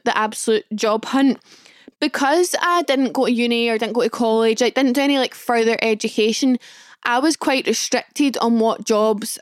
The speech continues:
I would be able to do. And they all had, like, the same kinda salary. Um, it, like, it just didn't ever seem to go any higher than that. So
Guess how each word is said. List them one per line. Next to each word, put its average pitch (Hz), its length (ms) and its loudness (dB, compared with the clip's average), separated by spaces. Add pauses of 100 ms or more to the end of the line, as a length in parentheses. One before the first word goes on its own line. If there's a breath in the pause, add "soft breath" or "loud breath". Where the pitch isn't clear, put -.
I 220 100 2
would 220 200 0
be 220 100 2
able 214 160 0
to 233 160 -2
do. 247 420 2 (380 loud breath)
And 247 160 2
they 247 80 4
all 262 200 2
had, 240 320 0
like, 240 140 -2
the 240 80 2
same 226 460 0
kinda 220 540 -2 (120)
salary. 269 640 0 (440 loud breath)
Um, 214 540 2 (300)
it, 233 80 2
like, 226 180 2
it 240 80 0
just 262 200 0
didn't 247 300 0
ever 233 260 0
seem 233 320 -2
to 247 100 -4
go 226 120 0
any 220 220 0
higher 233 380 0
than 294 180 2
that. 277 260 -2
So 254 320 0